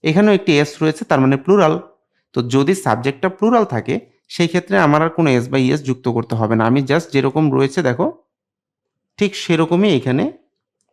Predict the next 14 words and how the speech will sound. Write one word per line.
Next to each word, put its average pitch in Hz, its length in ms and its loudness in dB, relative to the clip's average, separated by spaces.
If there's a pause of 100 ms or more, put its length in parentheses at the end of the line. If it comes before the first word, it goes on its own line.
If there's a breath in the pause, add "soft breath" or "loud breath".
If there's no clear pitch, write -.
(280)
লিখে 120 280 -8
রাখছি - 400 -12
যে 196 200 -4 (760)
crumble 165 380 2
into 127 340 -2
ashes। - 460 -20 (1120)
তারপর 233 240 2 (100)
দেখো 131 140 -2 (100)
বলেছে 120 220 -2 (140)
পিকচার্স 113 640 -4 (200)
মানে 120 140 0 (140)
ছবি 127 360 -2 (800)
and 113 120 0 (220)
স্ট্যাচুস 170 540 -4